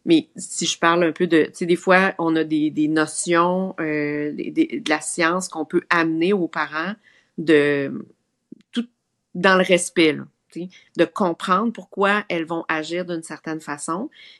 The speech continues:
puis de leur amener, euh, les bienfaits de pratiquer autrement ou de faire ça un petit peu différemment aussi, là. Je donne ex-, exemple, euh, des, des, certaines cultures, euh, vont vouloir donner de l'eau à leur bébé après l'accouchement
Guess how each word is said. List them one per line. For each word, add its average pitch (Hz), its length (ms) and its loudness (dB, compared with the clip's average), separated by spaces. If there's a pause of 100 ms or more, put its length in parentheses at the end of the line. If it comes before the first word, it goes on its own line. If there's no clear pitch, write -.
puis 202 240 -2
de 175 100 -2
leur 165 260 2
amener, 165 600 0 (260)
euh, 143 600 0 (320)
les 175 200 2
bienfaits 175 720 4 (320)
de 160 180 2
pratiquer - 560 -2
autrement 170 480 0
ou 180 140 -2
de 156 120 2
faire 147 240 -4
ça - 160 -8
un 165 100 0
petit - 160 -10
peu 170 140 -4
différemment 151 580 -4
aussi, 160 500 -8
là. 147 260 0 (340)
Je 160 120 -10
donne 180 200 6
ex-, 151 240 2
exemple, 165 720 2
euh, 165 80 0
des, 147 520 -4
des, 151 380 -2 (140)
certaines 151 400 -8
cultures, 165 560 -4
euh, 156 160 -2 (340)
vont 143 400 -4
vouloir 156 420 2
donner 156 260 2
de 151 100 4
l'eau 160 300 6
à 143 80 2
leur 139 180 -2
bébé 143 400 0
après 135 240 -8
l'accouchement 139 540 -6